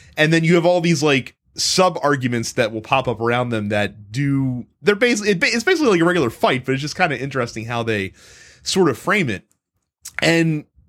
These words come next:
because it's like an R P G, you get to often choose how you handle every situation. So there's some cases where, like, you have a choice whether you wanna fight somebody or negotiate with them. And depending on what you choose and how you do,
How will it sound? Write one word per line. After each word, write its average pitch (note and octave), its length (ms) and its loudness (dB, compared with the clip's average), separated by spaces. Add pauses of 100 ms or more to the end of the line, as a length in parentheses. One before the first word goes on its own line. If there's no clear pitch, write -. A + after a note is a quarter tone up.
because F3+ 520 0
it's - 340 -2
like D3 260 0
an C#3+ 60 -4
R C3 140 -2
P A#2 180 -6
G, A2 540 -4 (640)
you C#3 220 2
get A3 180 2
to G#3+ 100 -2
often E3+ 440 0
choose D3+ 800 -4 (240)
how E3+ 260 -4
you D3+ 240 0
handle C3 640 -2
every B2 240 0
situation. A#2 640 -4
So B2+ 160 -4
there's A#2+ 240 -2
some D#3 280 0
cases C#3 460 -2
where, A#2 200 -2
like, G#2 260 0
you B2+ 60 -2
have B2+ 140 0
a A2 40 -10
choice D3+ 400 0
whether A#2+ 180 0
you A2 120 0
wanna A2 180 -4
fight A2+ 320 -2
somebody G#2 600 0 (440)
or A#2+ 220 2
negotiate A#2 520 0
with E2 140 -14
them. F2+ 180 -14
And G2+ 240 -12 (640)
depending D#3+ 200 0
on C#3+ 40 0
what C3+ 120 -2
you B2 60 -6
choose E3+ 440 -2
and B2 80 -6
how C3 80 0
you G2+ 200 0
do, A#2+ 420 0